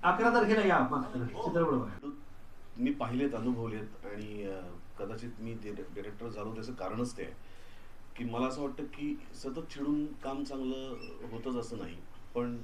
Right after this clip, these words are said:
Speaker 2: जर तुम्ही वातावरण सेटवरचं असं निर्माण करू शकलात की प्रत्येकाला ते आपलं वाटेल, तर दिग्दर्शकाची जबाबदारी कमी होते. कारण प्रत्येक जण ते आपलं समजून करायला लागला ना, मग तुम्हाला सगळ्यांना परत सतत सांगायला लागत नाही. आणि, अ,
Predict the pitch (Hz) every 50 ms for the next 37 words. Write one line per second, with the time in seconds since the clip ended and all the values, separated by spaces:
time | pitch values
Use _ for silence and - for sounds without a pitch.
0 | - - 120 127 123 - - 123 123 123 127 123 120 - - - - - - -
1 | - - - - 104 101 104 123 123 123 131 131 127 120 110 120 113 117 117 117
2 | 113 120 113 101 104 120 110 107 98 101 107 104 - 104 101 101 104 104 101 101
3 | 95 95 - - - - - 120 113 - 104 101 - - 127 123 123 123 123 123
4 | 123 131 110 98 - 117 110 101 82 - - - - - - - - - - -
5 | - - - 113 117 120 117 110 113 110 - - 127 123 123 127 123 127 127 127
6 | 135 123 - 101 113 117 113 117 131 127 131 - - 117 110 127 127 120 - -
7 | - - - - - - - - - - - - 107 107 113 113 - 120 113 110
8 | - 139 131 123 123 123 123 123 - - 117 113 - 131 139 139 139 135 131 127
9 | 131 143 147 135 135 123 123 127 135 123 113 117 104 95 95 117 123 - - -
10 | 120 123 120 - 117 113 117 123 127 123 - 110 110 117 127 123 123 120 120 123
11 | - - - - - 113 110 113 127 123 - 117 98 101 113 117 123 101 92 90
12 | 85 - - - - - - - - - - - - - - - 101 107 113 117
13 | 123 123 120 120 113 113